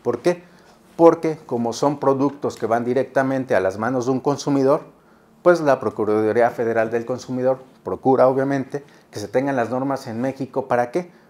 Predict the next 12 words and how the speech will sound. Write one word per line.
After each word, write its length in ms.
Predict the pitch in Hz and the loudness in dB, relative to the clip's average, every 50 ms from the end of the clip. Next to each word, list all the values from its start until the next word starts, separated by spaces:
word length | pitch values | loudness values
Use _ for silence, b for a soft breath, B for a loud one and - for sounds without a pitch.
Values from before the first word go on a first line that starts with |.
| B | B
Para 180 | - 110 107 - | -2 -2 0 0
que 80 | - | -2
aquellos 300 | - - 120 117 127 131 | -2 -2 0 0 -2 -2
productos 480 | - - 143 139 135 139 135 - 143 131 | -2 -2 -2 0 0 0 -2 -4 -8 -8
que 140 | - - 98 | -8 -6 -4
le 80 | 101 | -2
llegan 220 | 107 117 120 123 127 | -2 -2 -2 -2 -4
al 100 | 131 131 | -4 -6
consumidor 480 | 143 143 131 - 139 127 123 127 135 131 | -8 -10 -10 -8 -6 -4 -2 -2 -2 -2
sean 200 | - 120 113 110 | -4 -6 -6 -4
productos 420 | - 107 101 101 98 - 104 98 | -4 -4 -4 -4 -4 -8 -12 -10
seguros. 440 | - 98 92 95 95 92 - - - | -10 -8 -8 -8 -8 -10 -12 -16 -20